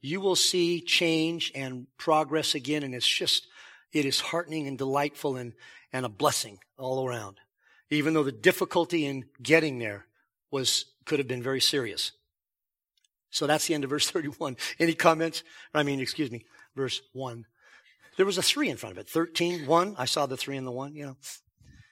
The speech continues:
That's my excuse. Any comments on verse one?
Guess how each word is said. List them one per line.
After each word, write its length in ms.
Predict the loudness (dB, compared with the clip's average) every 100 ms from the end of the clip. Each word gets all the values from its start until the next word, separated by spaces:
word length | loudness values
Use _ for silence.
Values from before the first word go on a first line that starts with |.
| _ -14
That's 180 | -12 -10
my 80 |
excuse. 400 | -10 -12 -12 -14 -16 _ _ _ _ _ _ _ _ _ _ _ _ -12
Any 120 | -10
comments 380 | -4 -4 -4 -8
on 120 | -10
verse 200 | -8 -10
one? 140 | -10